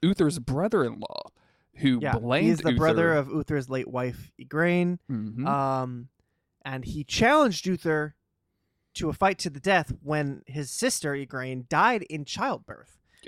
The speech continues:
Speaker 2: He
Speaker 1: Yes.
Speaker 2: blamed Uther for that for some reason. We don't know why he blamed him for that, but he blamed him for that. Um, and I, I, I think it was more t-, than just, "You got my sister pregnant and then she died from pregnancy." I think there seems like there was maybe something else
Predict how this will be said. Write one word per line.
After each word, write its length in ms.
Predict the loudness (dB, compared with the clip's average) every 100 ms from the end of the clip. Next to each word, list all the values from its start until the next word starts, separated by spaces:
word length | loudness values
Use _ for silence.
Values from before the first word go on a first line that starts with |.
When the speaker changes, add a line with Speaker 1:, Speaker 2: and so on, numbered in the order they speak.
| -6
Speaker 2:
He 80 | -4
Speaker 1:
Yes. 80 | -2
Speaker 2:
blamed 600 | 0 2 2 2 0 -2
Uther 320 | -4 -4 -8
for 160 | -8
that 260 | -12 -12 -16
for 140 | -14
some 240 | -4 -2 -2
reason. 300 | -4 -4 -6
We 100 | -4
don't 120 | -4
know 80 | -4
why 200 | -2 -4
he 80 | -6
blamed 240 | -14 -14
him 120 | -14
for 100 | -12
that, 180 | -10 -10 -12
but 100 | -12
he 80 |
blamed 260 | -2 0 0
him 140 | -6
for 100 | -10
that. 200 | -12 -12 -16 _ _ _ _
Um, 500 | -2 0 0 -2 -8 _ _ _ _
and 120 | -2 0
I, 200 | 2 0
I, 260 | 0 0 -2 _ -10
I 80 |
think 260 | 0 0 0
it 140 | -4
was 340 | -4 -8 -10 -18 _ _ _ _ -8
more 600 | 2 6 8 8 6 2
t-, 140 | -8 -14 _ _ _
than 280 | 4 4 4
just, 400 | 6 6 4 -6
"You 200 | -4 2
got 280 | 6 6 6
my 120 | 0
sister 340 | 0 -4 -2
pregnant 400 | 0 0 2 -2
and 140 | 0 -2
then 100 | -4
she 200 | -6 -6
died 380 | -4 -4 -6 -8
from 140 | -8
pregnancy." 480 | 0 0 -2 -12 -12
I 80 | -10
think 200 | -8 -2
there 100 | -2
seems 260 | 0 2
like 160 | 0 0
there 120 | -2
was 140 | -2 0
maybe 260 | -2 -2
something 300 | -4 -4 -4
else 300 | -8 -10 -18